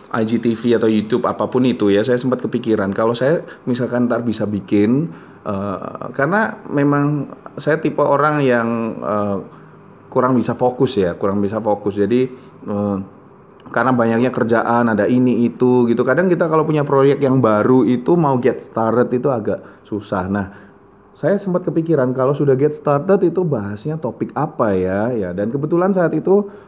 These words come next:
eh, saya lagi perjalanan ya, dari Jogja ke Solo ya.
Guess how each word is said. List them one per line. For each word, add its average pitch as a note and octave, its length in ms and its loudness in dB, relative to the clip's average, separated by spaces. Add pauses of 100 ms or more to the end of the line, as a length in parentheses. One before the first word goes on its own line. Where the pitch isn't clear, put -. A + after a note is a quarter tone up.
(100)
eh, G#2+ 300 -2 (200)
saya D3 240 0
lagi B2 160 0
perjalanan G#2 720 -2
ya, F#2+ 160 -6
dari F#2+ 320 -4
Jogja G#2+ 580 -4
ke G#2 80 -6
Solo F#2+ 800 0
ya. F#2 240 -10